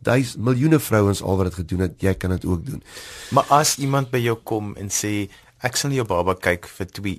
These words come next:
Speaker 2: ure sodat jy kan slaap," aanvaar dit.
Speaker 1: Och, Johan, en dit is die derde punt wat ek wil by uitkom, is dat, ehm, kry vir jou hulp, nê. Ehm, en ek gaan b-, hierdie hulp gou-gou onder die sambreel baie prakties maak. Die eerste ding is,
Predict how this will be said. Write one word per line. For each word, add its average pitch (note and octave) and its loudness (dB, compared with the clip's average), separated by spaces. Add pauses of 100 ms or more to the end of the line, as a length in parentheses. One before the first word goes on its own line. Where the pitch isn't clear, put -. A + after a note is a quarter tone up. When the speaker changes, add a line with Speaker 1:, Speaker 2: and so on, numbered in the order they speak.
(140)
Speaker 2:
ure F2 -6
sodat F#2+ -6
jy D#2 -4
kan F2 -6
slaap," F2 0 (240)
aanvaar F2 -4
dit. - -10
Speaker 1:
Och, C3 4
Johan, G#2+ 6
en A2 2
dit G#2 2
is A#2+ 2
die A#2+ 0
derde G2+ 6
punt A2 4
wat G2 2
ek E2+ 0
wil F#2+ 2
by G2 6 (100)
uitkom, F#2 0
is F2+ 2
dat, G#2 6 (480)
ehm, A2+ 8 (260)
kry D3 6
vir B2+ 0
jou A#2 6
hulp, F2+ 2 (160)
nê. G2+ 6
Ehm, G#2+ 2
en A2+ 2
ek A#2+ 2
gaan A2+ 2
b-, - -8
hierdie G2+ 8
hulp A2+ 6
gou-gou A#2 4
onder G#2+ 4
die G2+ 2
sambreel G2+ 2
baie F#2 4
prakties F2+ -2
maak. D#2+ -2
Die - -4
eerste F3+ 4
ding A2 6
is, G#2 4